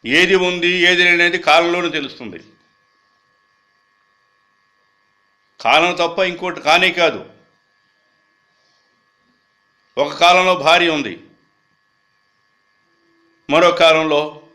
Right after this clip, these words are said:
దాటిపోయింది. ఇంకో కాలంలో బిడ్డలున్నారు,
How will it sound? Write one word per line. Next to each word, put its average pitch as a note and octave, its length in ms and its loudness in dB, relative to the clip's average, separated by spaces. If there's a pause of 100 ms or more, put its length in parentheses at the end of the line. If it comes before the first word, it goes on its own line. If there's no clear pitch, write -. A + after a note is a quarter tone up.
(400)
దాటిపోయింది. G2+ 600 -12 (1700)
ఇంకో E3 200 -2
కాలంలో F3+ 460 4
బిడ్డలున్నారు, D#3+ 720 -4